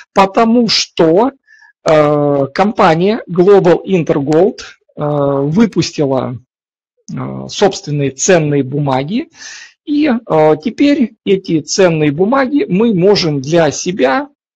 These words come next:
как клиенты, можем эти ценные бумаги приобретать, ну и, соответственно, э, получать на этом очень хорошую прибыль и,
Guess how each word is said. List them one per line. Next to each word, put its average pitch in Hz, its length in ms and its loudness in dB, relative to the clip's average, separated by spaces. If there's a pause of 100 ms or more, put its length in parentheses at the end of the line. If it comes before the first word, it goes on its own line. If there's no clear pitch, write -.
(200)
как - 360 -8
клиенты, 208 520 -2
можем 147 340 0
эти 143 160 -4
ценные 143 400 -2
бумаги 139 440 -2
приобретать, 247 840 -2
ну 403 180 -6
и, 233 100 -2
соответственно, 170 760 -4 (920)
э, 143 340 0
получать 180 540 2
на 165 140 0
этом 170 300 0
очень 160 220 0
хорошую 160 480 0
прибыль 220 520 0 (420)
и, 190 360 -4